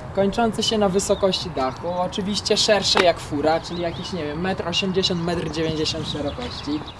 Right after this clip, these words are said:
Układ wydechowy na pewno zmienimy, tutaj może też nawiążemy jakąś współpracę z jakąś firmą, która by chciała zrobić układ wydechowy od-, na otwieranych, zamykanych klapach do tego rama. E, poszerzenia, no już szukaliśmy jakiegoś whitebody całego, żeby było jeszcze szerzej,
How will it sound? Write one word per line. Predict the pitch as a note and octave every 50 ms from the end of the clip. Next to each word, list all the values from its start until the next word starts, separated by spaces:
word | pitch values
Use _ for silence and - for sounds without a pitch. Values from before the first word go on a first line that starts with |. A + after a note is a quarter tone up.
| - - - - - - -
Układ | A3+ C4+ C4 - C4+ C4 A#3+
wydechowy | G#3+ A3+ A3 G#3+ A3 - A#3 A3 G#3 A3 A3
na | G#3+ G#3
pewno | G#3 A3 G#3+ G3 G#3 G#3 G3+
zmienimy, | F3+ F#3 G3+ G3+ G3 G3 F#3 E3 E3 F3+
tutaj | F3 - F3 F#3 F3+ F3
może | E3+ E3+ E3 D#3 E3 E3
też | - F3+ E3+ - - - - - - - - - - - - -
nawiążemy | F#3+ A#3 A#3+ A3+ A#3 A#3 A3+ G#3+ A3+ A3 G#3+ G#3
jakąś | G3 G3 - G#3 G3 -
współpracę | - - - - - G#3 F#3+ - - G#3+ E3+ E3+ E3+ - G3+ G3 F#3+ G3 G#3+ G3+ F#3 F3
z | E3 D#3+
jakąś | F#3+ F#3+ F3+ - F#3+ F#3 F3 -
firmą, | - G3 F3+ F3+ F#3 F3+
która | - - F#3 E3+ D#3+
by | E3 E3+
chciała | - - G3+ F3+ F3 F3
zrobić | E3+ F3+ F#3 F3 E3 E3 - - -
układ | F#3 D#3 - F3+ E3+ D3
wydechowy | C#3+ E3 D3+ E3 D#3+ - - D#3+ D3+ D3 E3 D3+
od-, | D3+ E3+ - - - -
na | F3+ E3+ F3 F3 F3 F3
otwieranych, | F3 F3 - - G3 F#3 F3 E3+ E3+ D#3+ D#3
zamykanych | D#3 F3 D#3+ E3 D#3 - - E3+ E3+ E3 - - -
klapach | - F3+ E3+ D#3+ - - C#3+ - - - D3+
do | C#3+ E3 D#3+
tego | - D3+ C#3+ D3+ D3+
rama. | D3+ C#3+ C3+ C3 C#3 D3 E3 G3 G3 - - - - - - - - - - - - -
E, | - D#3 D#3+ E3 E3 E3
poszerzenia, | - A#3+ B3 - - B3+ B3 G#3 B3 B3 A#3+ A#3+ A#3+ A#3 A3+ A3+
no | A3+ A3+ A3+
już | A3 A3 -
szukaliśmy | - - - - A#3 - A#3+ A3+ A3+ A#3 A3+ G#3 - G#3+ G#3
jakiegoś | G3+ G3 - G#3+ F#3 G3+ G3+ -
whitebody | G3+ G3+ G3+ G3 G3+ F#3 F3 E3+ G#3 G#3+ G#3+ F3+ G#3 -
całego, | - - F#3+ F#3+ F#3+ F#3+ G3 G3+ F#3 G#3 G3
żeby | E3+ F3 F3 E3+ F#3
było | E3 F#3 F#3 F#3
jeszcze | F3+ F#3+ G3 F#3+ - - G3
szerzej, | F3+ - - G3 F#3+ F#3+ F3 G3+ F#3+ F#3 F#3+ F3+